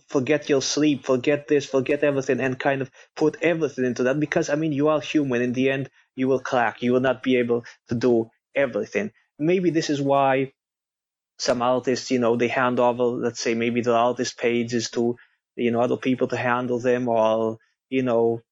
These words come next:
the musical accounts or stuff like that, and or why they get managers to deal with, like I said before, bookings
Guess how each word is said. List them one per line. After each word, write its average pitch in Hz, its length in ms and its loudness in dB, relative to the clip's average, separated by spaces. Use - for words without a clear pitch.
the 117 640 -2
musical 151 520 0
accounts 135 680 -2
or 123 360 0
stuff - 280 -2
like 127 240 0
that, 127 360 0
and 127 300 0
or 135 300 2
why 131 240 2
they 127 120 -2
get 127 240 -4
managers 131 560 -2
to 135 80 0
deal 123 240 0
with, 120 240 0
like 127 180 0
I 123 60 4
said 117 220 -4
before, 120 260 2
bookings 131 680 -2